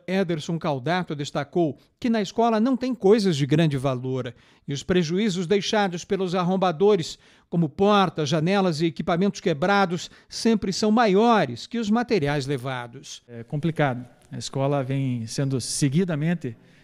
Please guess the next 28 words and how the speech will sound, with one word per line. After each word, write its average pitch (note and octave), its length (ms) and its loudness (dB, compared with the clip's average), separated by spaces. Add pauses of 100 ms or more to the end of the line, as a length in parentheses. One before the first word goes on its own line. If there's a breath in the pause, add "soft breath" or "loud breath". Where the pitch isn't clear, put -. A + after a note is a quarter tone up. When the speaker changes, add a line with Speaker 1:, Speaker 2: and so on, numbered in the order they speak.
(240 soft breath)
Speaker 2:
é, A#2+ 840 -6 (920 soft breath)
arrombada, D3 640 0
né? B2+ 240 -10 (480 soft breath)
O D#3 440 0
pior G3+ 260 0
não A3 160 0
é G#3+ 160 0
o A3 80 0
que G#3+ 140 -6
é G#3+ 100 0
levado E3 640 0
da B2 100 -2
escola, C#3 440 -2
que B2+ 480 -2
geralmente D3+ 400 0
não E3 80 2
é E3+ 80 0
tanta E3 280 -2
coisa, C#3+ 440 0
mas B2+ 260 -2
o D3 80 -2
dano E3+ 400 0
que - 100 -8
é D#3+ 80 -6
causado C3+ 540 -4
para B2 140 -6
a - 0 -
escola. B2 420 -8